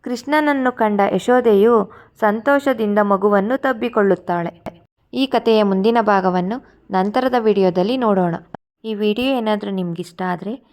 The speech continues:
ಈ ವಿಡಿಯೋಗೊಂದು ಲೈಕ್ ಕೊಡಿ ಹಾಗೂ ನಿಮ್ಮ ಅನಿಸಿಕೆಯನ್ನು ಕಾಮೆಂಟ್ ಮೂಲಕ ನಮಗೆ ತಿಳಿಸಿ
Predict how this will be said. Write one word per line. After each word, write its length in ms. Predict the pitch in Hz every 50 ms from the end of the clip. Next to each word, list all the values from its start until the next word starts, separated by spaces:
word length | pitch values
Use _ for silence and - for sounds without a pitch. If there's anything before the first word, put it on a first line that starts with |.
| _ _ _ _ -
ಈ 100 | 226 220
ವಿಡಿಯೋಗೊಂದು 640 | 214 226 226 220 240 233 214 202 190 185 196 247 254
ಲೈಕ್ 360 | 247 240 240 233 233 233 -
ಕೊಡಿ 520 | - 180 160 170 170 _ _ _ _ _ _ _ _ -
ಹಾಗೂ 260 | 220 226 233 226 233
ನಿಮ್ಮ 260 | 247 226 220 214 214 214
ಅನಿಸಿಕೆಯನ್ನು 760 | 208 208 190 208 208 - 247 240 - 233 220 202 185 190 220 214
ಕಾಮೆಂಟ್ 420 | - 214 202 202 208 220 208 202
ಮೂಲಕ 380 | 196 190 190 185 185 - - 226
ನಮಗೆ 300 | 220 214 202 196 190 196
ತಿಳಿಸಿ 680 | 185 _ 180 165 170 160 - - 202 _ _ - 202 _